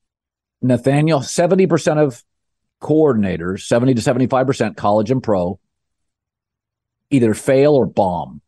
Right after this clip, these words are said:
Venables looks like a bomb. Um, you know, you guys at Arkansas got a guy that does work. Kirby Smart has worked. But how many, how many of Saban's guys didn't work? How many of Belichick's guys haven't worked?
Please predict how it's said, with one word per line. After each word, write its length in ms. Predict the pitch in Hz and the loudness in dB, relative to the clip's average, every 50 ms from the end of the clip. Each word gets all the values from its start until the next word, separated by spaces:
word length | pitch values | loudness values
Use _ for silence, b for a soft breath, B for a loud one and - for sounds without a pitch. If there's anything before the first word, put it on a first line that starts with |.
| _ _ _ _ _ - | _ _ _ _ _ -10
Venables 500 | 131 143 214 226 202 147 104 92 87 - | -4 0 0 2 2 2 0 0 -2 -2
looks 200 | - 101 - - | -4 -6 -4 -4
like 120 | 107 92 98 | -6 -4 -4
a 60 | 90 | -4
bomb. 380 | 78 92 85 76 67 65 - - _ _ _ _ b b b b b b _ - | -4 -4 -6 -6 -6 -10 -16 -20 _ _ _ _ b b b b b b _ -8
Um, 520 | 120 120 120 117 113 110 107 104 98 - - _ _ _ _ - | -4 -2 -2 0 0 0 0 -2 -4 -6 -10 _ _ _ _ -2
you 80 | 127 | 0
know, 60 | 131 | 0
you 160 | 123 107 123 135 | 2 2 2 2
guys 240 | 156 156 147 131 | 2 2 2 2
at 80 | 147 143 | 2 2
Arkansas 520 | 160 180 180 - 151 117 - 117 92 92 | 2 2 2 0 -2 -2 -2 -2 -2 -2
got 180 | 92 92 92 98 | -2 -2 -4 -4
a 40 | 101 | -2
guy 200 | 90 98 101 107 | -2 -2 -2 0
that 200 | 107 120 - - | 0 -2 -4 -2
does 260 | 113 147 175 180 131 | 0 0 2 2 0
work. 200 | 123 101 82 - | -2 -4 -4 -4
Kirby 300 | - - - 120 113 135 | -6 -4 -2 0 0 0
Smart 340 | 131 - - 139 156 175 185 | 0 -2 -2 0 0 2 2
has 140 | 170 117 104 | 2 0 0
worked. 260 | 92 90 69 - _ - | -4 -6 -6 -8 _ -8
But 100 | - - | -6 -4
how 160 | 95 143 151 | -4 -2 -2
many, 320 | 165 175 170 156 - - _ _ _ | 0 0 0 0 -2 -4 _ _ _
how 180 | - - 175 196 | -6 -4 -2 0
many 160 | 208 202 190 | 2 2 2
of 100 | 170 - | 2 2
Saban's 400 | - 180 180 175 156 160 135 - | 2 2 2 4 2 0 0 0
guys 320 | 156 143 139 143 147 - | 2 2 2 2 0 0
didn't 260 | - 165 170 185 180 | 0 0 0 -2 -2
work? 240 | - 190 73 - _ | -8 -10 -12 -12 _
How 140 | - - 98 | -8 -4 -2
many 160 | 104 127 156 | 2 2 2
of 80 | 156 - | 2 2
Belichick's 560 | - 175 185 202 196 - - 143 117 - - | 2 4 4 4 2 2 0 -2 -2 -2 -2
guys 280 | 127 110 101 98 92 - | -2 -2 0 -2 -2 -2
haven't 280 | 110 98 90 90 - | -2 -2 -2 -4 -8
worked? 320 | 87 82 71 - _ - | -10 -12 -12 -14 _ -20